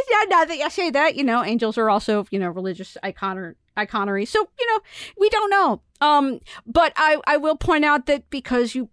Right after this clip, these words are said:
did bring up the episode titles, did you notice that the episode title for no-, episode six is The Proposal?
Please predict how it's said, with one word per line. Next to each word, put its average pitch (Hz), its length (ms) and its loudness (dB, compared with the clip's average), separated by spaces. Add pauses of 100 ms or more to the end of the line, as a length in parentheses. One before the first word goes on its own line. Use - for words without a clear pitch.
did 233 180 -6
bring 233 160 -6
up 214 120 -10
the 233 60 -4
episode 226 320 -6
titles, 208 240 -2
did 208 160 -8
you 240 100 0
notice 220 400 -2
that 226 120 -6
the 254 120 -2
episode 226 360 -4
title 220 240 -4
for 233 120 -8
no-, 214 120 -6 (140)
episode 220 340 -4
six - 220 -10
is 226 120 -8
The 214 80 -8
Proposal? 233 480 -6